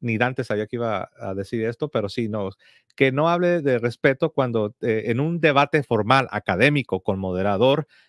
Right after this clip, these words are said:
frente a más de dos mil quinientas personas, eh, sale con, con una guitarra,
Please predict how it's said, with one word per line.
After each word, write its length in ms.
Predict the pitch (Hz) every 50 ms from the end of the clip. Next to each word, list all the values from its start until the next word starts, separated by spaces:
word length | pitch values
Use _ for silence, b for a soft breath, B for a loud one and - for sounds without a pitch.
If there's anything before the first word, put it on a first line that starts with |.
| b
frente 560 | _ - 123 117 107 101 - 110 104 104 101 98
a 140 | 104 104 104
más 220 | 101 110 123 135 135
de 80 | 151
dos 200 | 131 110 107 107
mil 160 | 117 131 123
quinientas 440 | - - 135 131 135 131 143 135 -
personas, 640 | _ - 110 101 - - 120 127 143 156 - - _ _ _ _ _ _ _
eh, 440 | - 110 107 101 98 98 95 92 - _
sale 360 | - - - 127 127 131 135 123
con, 360 | - 123 110 104 101 101 98
con 180 | - - 120 113
una 180 | 123 131 135
guitarra, 680 | 123 113 113 110 - 120 123 127 131 131 131 127 131 127